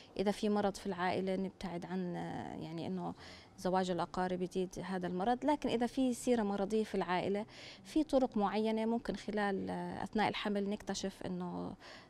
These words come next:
آه، يعني الطفل مصاب أو لا. ممكن نعمل فحص الجينات للطفل إذا كانت الطفرة معروفة. بعض العائلات إذا كا-، تكررت عندهم الحالات أكثر من مرة ممكن نعمل، آه، يعني زي ما نحكي،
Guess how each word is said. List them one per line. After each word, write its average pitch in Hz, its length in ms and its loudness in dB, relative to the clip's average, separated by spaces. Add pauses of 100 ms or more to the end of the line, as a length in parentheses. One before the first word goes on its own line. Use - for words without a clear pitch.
آه، 143 120 -2
يعني 175 260 2
الطفل 185 640 0
مصاب 190 420 0
أو 185 140 0
لا. 190 180 2
ممكن 202 280 -2
نعمل 190 220 -2
فحص - 280 -4
الجينات 185 420 0
للطفل - 340 -4
إذا 196 160 0
كانت 196 340 -4
الطفرة 185 500 -4
معروفة. 190 520 -2 (640)
بعض 226 160 8
العائلات 208 520 6
إذا 185 140 -2
كا-، - 180 -2
تكررت 208 500 -2
عندهم 196 240 -2
الحالات 196 400 0
أكثر 185 260 -4
من 190 180 0
مرة 202 300 0
ممكن 214 300 -2
نعمل، 190 600 0
آه، 175 320 -2
يعني 175 380 -2
زي 180 80 -4
ما 190 100 -4
نحكي، 202 420 -2